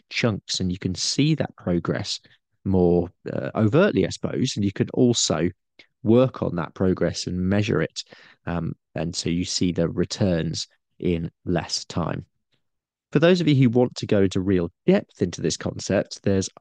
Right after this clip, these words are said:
actu-, there's actually a whole book about it, which has been written by Brian Moran and Michael Lennington called Twelve-week Year, Get More Done in Twelve Weeks Than Others Do in Twelve Months. And I'll put the link to that in the show notes.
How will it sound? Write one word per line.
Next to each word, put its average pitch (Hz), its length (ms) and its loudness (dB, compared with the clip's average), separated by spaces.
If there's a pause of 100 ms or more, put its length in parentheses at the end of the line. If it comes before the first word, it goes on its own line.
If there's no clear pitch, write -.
(120)
actu-, - 260 -2
there's 135 140 2
actually 190 260 0
a 123 40 -2
whole 131 200 2
book - 240 0
about - 400 -2
it, - 240 -2
which - 160 -10
has 107 120 -6
been 107 220 -2
written 110 300 0
by 98 280 2 (420)
Brian 101 320 2
Moran 98 480 0
and 90 280 -8
Michael 90 380 -4
Lennington 92 640 -2 (140)
called 90 320 -2 (320)
Twelve-week 92 640 0
Year, 90 420 0 (440)
Get - 160 -2
More 92 160 -2
Done 87 340 0
in - 120 -6
Twelve 87 340 -2
Weeks - 380 0
Than - 200 -8
Others 87 300 -6
Do 85 280 -2
in 87 120 -8
Twelve - 400 -6
Months. - 440 -4 (460)
And 82 340 -6
I'll 85 120 -4
put - 180 -4
the 92 80 -2
link 85 280 -2
to 82 100 -8
that - 180 -6 (200)
in 80 360 -6
the - 80 -6
show - 300 -2
notes. - 480 -6